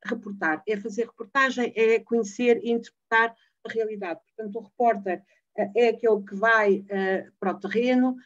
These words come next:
eh, que vai contar uma história sobre aquilo que vê, sobre a informação que recolhe, vai ver, como, como dizia um saudoso,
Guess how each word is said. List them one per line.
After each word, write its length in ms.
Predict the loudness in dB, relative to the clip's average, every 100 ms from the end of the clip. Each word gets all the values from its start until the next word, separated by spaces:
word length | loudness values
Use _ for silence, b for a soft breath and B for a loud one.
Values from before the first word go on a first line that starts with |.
| B -6
eh, 180 | -4
que 120 | -2 0
vai 160 | 0
contar 400 | 0 -6 -2 -2
uma 160 | 0 0
história 380 | 0 -2 -2 -2
sobre 300 | -4 -8 -8
aquilo 300 | -8 -8 -8
que 140 | -10
vê, 340 | -10 -2 0 0
sobre 280 | -2 0 0
a 40 |
informação 560 | -2 -8 -8 -4 -4 -2
que 100 | -6
recolhe, 680 | -12 -4 2 4 2 0 -6 B B -8
vai 240 | 0 2
ver, 380 | 2 0 2 0
como, 360 | 0 -4 -4 -6
como 160 | -6 -4
dizia 420 | -4 -8 -2 0
um 120 | 0
saudoso, 640 | -2 -10 -4 -2 0 -2